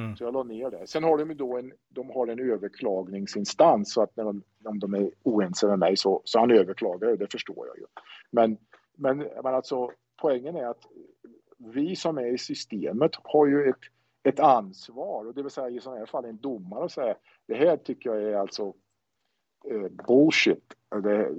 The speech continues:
Speaker 2: nu, nu, det här får ni inte hålla på, så här får ni inte hålla på", va?
Speaker 1: Mm.
Speaker 2: Så kan man sätta, det, det tror jag är, är tort reform.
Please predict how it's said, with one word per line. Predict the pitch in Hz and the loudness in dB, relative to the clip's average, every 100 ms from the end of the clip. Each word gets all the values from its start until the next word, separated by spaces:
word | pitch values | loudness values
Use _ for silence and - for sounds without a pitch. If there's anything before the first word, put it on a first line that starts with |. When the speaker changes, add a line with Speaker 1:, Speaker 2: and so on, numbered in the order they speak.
| 110 | 0
Speaker 2:
nu, | 110 104 | 0 0
nu, | 110 110 - | -2 -4 -6
det | - 110 | 0 4
här | 107 107 | 6 6
får | 139 | 4
ni | 131 | 2
inte | 107 | 4
hålla | 104 | 4
på, | 98 | 2
så | - | 0
här | 101 | -2
får | - | -2
ni | 117 | -8
inte | 104 | -4
hålla | 101 95 | 0 -2
på", | 104 123 - - | -4 -10 -10 -10
va? | - 123 | -12 -10
Speaker 1:
Mm. | 117 107 _ _ - | -10 -12 _ _ -12
Speaker 2:
Så | - 117 | -6 0
kan | 123 | 4
man | 120 | 4
sätta, | 131 120 131 - _ | 4 2 -2 -10 _
det, | 123 185 202 - | -2 0 0 -4
det | 185 | -12
tror | - 156 | -10 -12
jag | 123 151 | -10 -10
är, | 123 - - 123 | -10 -16 -18 -18
är | |
tort | - 135 107 - | -12 -10 -10 -12
reform. | 101 - 143 - - | -16 -8 -8 -8 -12